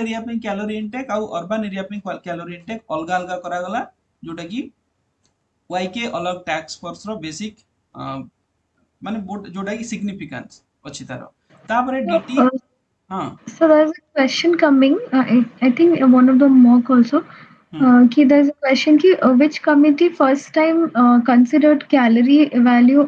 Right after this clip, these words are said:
Speaker 2: as for considering the poverty? So will it be Y K alag or the previous one?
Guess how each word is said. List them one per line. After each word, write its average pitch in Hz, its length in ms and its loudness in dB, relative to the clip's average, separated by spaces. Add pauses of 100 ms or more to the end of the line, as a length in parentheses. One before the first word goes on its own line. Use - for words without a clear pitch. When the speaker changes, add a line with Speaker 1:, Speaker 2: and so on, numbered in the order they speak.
Speaker 2:
as 240 220 0
for 262 280 0
considering 254 580 4
the 240 80 4
poverty? 233 480 4 (720)
So 302 280 4
will 277 220 2
it 277 160 0
be 403 180 4
Y 254 180 2
K 233 160 -4
alag 294 460 2
or 285 180 2
the 277 140 2
previous 269 480 2
one? 277 200 -2